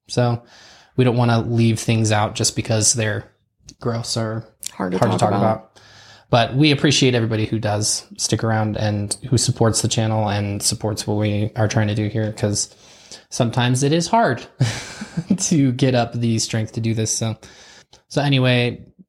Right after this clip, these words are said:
Speaker 1: I, I don't wanna plug anything like that. If you like what we're doing here, if you like our message, if you think our hair looks good, hit the subscribe button or download the podcast and get notifications for that. Um, we'd love to have you, but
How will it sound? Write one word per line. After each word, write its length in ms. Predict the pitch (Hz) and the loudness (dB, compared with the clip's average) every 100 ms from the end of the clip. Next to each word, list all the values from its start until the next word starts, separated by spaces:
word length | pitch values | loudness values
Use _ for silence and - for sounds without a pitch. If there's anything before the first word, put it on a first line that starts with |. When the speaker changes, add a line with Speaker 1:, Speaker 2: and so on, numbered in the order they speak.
| _ - | _ -4
Speaker 1:
I, 500 | 127 120 117 117 - _ - - _ - | 0 2 2 0 -4 _ -20 -20 _ -2
I 100 | 165 | 0
don't 120 | 160 | 2
wanna 160 | 156 135 | 2 2
plug 200 | 135 127 | 2 2
anything 320 | 123 123 123 | 0 0 -2
like 180 | 117 113 | -2 0
that. 180 | 120 113 | 0 0
If 140 | - | -2
you 400 | 120 113 113 110 - _ _ _ _ _ | 0 0 0 -4 -10 _ _ _ _ _
like 200 | 139 139 | 0 2
what 120 | 139 | 2
we're 100 | 123 | 2
doing 220 | 123 120 120 | 2 2 0
here, 180 | 117 | 0
if 100 | 117 123 | 0 0
you 60 | |
like 180 | 113 110 | 0 0
our 60 | 113 | 0
message, 380 | 113 - 110 | 0 0 2
if 180 | 104 - | 0 -2
you 600 | 110 110 110 110 113 117 - | 0 2 2 0 -2 -4 -4
think 200 | 120 - | -2 0
our 100 | 123 | 0
hair 160 | 151 | 0
looks 240 | 156 - - | -4 -6 -2
good, 360 | 120 110 - - | 0 0 -6 -4
hit 220 | 127 - | -4 0
the 80 | - | 0
subscribe 420 | 127 - 123 117 | 0 0 0 2
button 340 | 123 120 117 | 0 0 0
or 200 | 113 110 | 0 0
download 380 | 110 113 110 110 | 0 0 2 0
the 60 | 123 | 0
podcast 580 | 117 110 117 117 - 117 | 0 0 0 0 0 0
and 240 | 117 - - - - - _ | -2 -6 -16 -20 -20 -20 _
get 140 | - 120 | -2 0
notifications 640 | 113 - - 117 - 113 | 0 -2 -2 0 2 0
for 120 | - | 0
that. 320 | 117 113 - - _ - - - _ - | 2 2 -2 -10 _ -20 -20 -20 _ -2
Um, 680 | 123 113 110 107 110 110 113 - _ - - | 2 4 4 4 2 2 -2 -10 _ -6 0
we'd 160 | 123 | 2
love 140 | 123 110 | 4 4
to 80 | |
have 200 | 120 113 113 | 4 4 4
you, 220 | 113 113 - | 2 0 -2
but 480 | 117 110 - - | 0 0 -2 -8